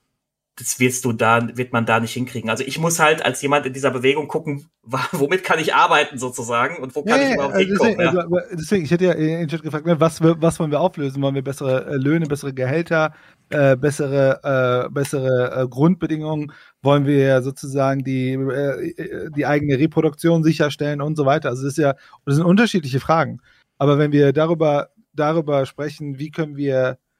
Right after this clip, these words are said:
Speaker 2: Armut abschaffen?
Speaker 1: Mhm.
Speaker 2: Äh, und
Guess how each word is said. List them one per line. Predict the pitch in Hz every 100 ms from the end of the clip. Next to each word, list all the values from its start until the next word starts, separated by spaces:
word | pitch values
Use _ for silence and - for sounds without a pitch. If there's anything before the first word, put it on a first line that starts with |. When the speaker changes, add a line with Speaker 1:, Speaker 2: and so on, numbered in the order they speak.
| _ _ _
Speaker 2:
Armut | - 202 262 156 -
abschaffen? | 127 120 - 104 - 110 127 _ - -
Speaker 1:
Mhm. | 98
Speaker 2:
Äh, | 165 -
und | 190 185